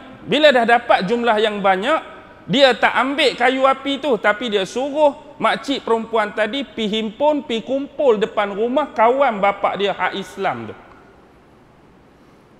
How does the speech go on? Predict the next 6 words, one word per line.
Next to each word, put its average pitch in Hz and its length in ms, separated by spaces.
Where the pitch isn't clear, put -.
Jadi 254 160
makcik 214 400
tu 277 80
pun 277 240
pi 277 80
letaklah 269 480